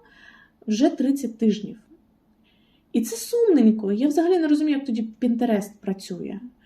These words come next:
Ну, тобто я також подумала, що окей, я буду завантажувати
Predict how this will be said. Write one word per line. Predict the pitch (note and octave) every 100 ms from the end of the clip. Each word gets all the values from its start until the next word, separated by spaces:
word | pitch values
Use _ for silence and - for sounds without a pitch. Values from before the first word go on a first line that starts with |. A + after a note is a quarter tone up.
| _ _ _
Ну, | A3+ A#3
тобто | B3+ - A3+
я | F4
також | F#4+ C#4+ -
подумала, | - A3 A3+ A3 G#3+
що | - D#4
окей, | E4+ C4 A3
я | A#3
буду | C4 B3
завантажувати | A#3 A#3 A#3+ A3+ G#3+ G#3+ G3+ - G#3 G#3